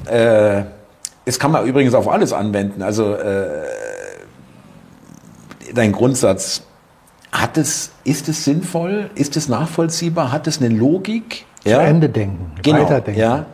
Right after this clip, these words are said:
Speaker 1: äh, es gibt so viele Sachen, die hochgeblasen wurden und zwei Wochen später nicht mehr erwähnt werden und so weiter, ja, ähm,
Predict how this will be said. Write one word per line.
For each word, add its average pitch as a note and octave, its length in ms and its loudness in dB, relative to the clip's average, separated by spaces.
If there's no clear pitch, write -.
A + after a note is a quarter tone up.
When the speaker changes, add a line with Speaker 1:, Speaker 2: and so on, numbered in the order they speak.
Speaker 1:
äh, B2 360 2
es A#2+ 100 -4
gibt D#3+ 160 -2
so F3 100 0
viele E3 180 0
Sachen, D#3 340 0
die C3 240 2
hochgeblasen C#3 840 -2
wurden D3 240 0
und B2+ 140 -6
zwei A#2+ 180 0
Wochen C3+ 160 -4
später C3+ 380 -4
nicht C#3 240 -6
mehr B2 120 -2
erwähnt D3 360 0
werden A2+ 320 0
und A#2 160 -10
so A2+ 140 -8
weiter, B2 380 -2
ja, A#2 520 0
ähm, A2+ 300 -6